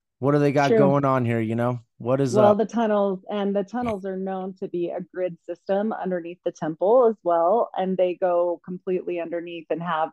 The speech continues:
Speaker 2: a full underground grid system
Speaker 1: And the
Speaker 2: to
Speaker 1: tunnel,
Speaker 2: the
Speaker 1: you're talking about the temple, you're talking about the, the Masonic
Speaker 2: The
Speaker 1: temple? Or are we
Speaker 2: the
Speaker 1: talking about
Speaker 2: real
Speaker 1: the
Speaker 2: L D S temple, but there
Speaker 1: the
Speaker 2: is a
Speaker 1: L D S
Speaker 2: Masonic
Speaker 1: temple?
Speaker 2: temple right down the street from this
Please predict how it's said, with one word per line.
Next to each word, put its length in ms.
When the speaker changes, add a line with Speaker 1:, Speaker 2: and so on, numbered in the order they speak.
Speaker 2:
a 60
full 280
underground 600
grid 200
system 640
Speaker 1:
And 160
the 60
Speaker 2:
to 40
Speaker 1:
tunnel, 380
Speaker 2:
the 200
Speaker 1:
you're 120
talking 180
about 180
the 80
temple, 500
you're 80
talking 200
about 200
the, 380
the 120
Masonic 540
Speaker 2:
The 40
Speaker 1:
temple? 320
Or 140
are 20
we 100
Speaker 2:
the 100
Speaker 1:
talking 200
about 220
Speaker 2:
real 120
Speaker 1:
the 240
Speaker 2:
L 180
D 180
S 200
temple, 440
but 220
there 120
Speaker 1:
the 80
Speaker 2:
is 60
a 40
Speaker 1:
L 140
D 180
S 120
Speaker 2:
Masonic 400
Speaker 1:
temple? 100
Speaker 2:
temple 480
right 240
down 180
the 60
street 380
from 160
this 140